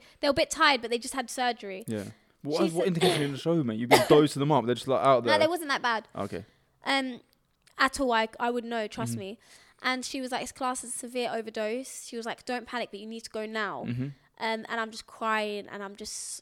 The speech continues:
Speaker 1: like, crying so much, man. I was so scared, and took them in.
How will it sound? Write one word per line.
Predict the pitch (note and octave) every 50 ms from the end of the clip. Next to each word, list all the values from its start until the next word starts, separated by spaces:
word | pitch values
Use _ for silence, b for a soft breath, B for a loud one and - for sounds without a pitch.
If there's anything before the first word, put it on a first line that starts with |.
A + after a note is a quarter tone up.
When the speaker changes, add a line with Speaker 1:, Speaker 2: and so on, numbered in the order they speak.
| _ _ -
Speaker 1:
like, | A3+ A3 G#3 G3 - _ - - _ _ _ _ _
crying | - - - C#4 B3 A3 G#3+ G3+ G3+
so | - - G#3+ G#3
much, | G#3 F3 - - -
man. | G#3 F#3+ F#3+ F#3+
I | - G3+
was | G#3 G#3+ -
so | - - - A#3 A3+ G#3+ G#3 G#3
scared, | - - - - - A#3+ A3+ G#3+ G#3 G#3 G#3 G#3+ - - -
and | - G#3+ G#3+ A3 A3+ b b b b _
took | - - G3+ - -
them | C4 B3 -
in. | - C4 A#3+ G#3+ G#3+ B3 D4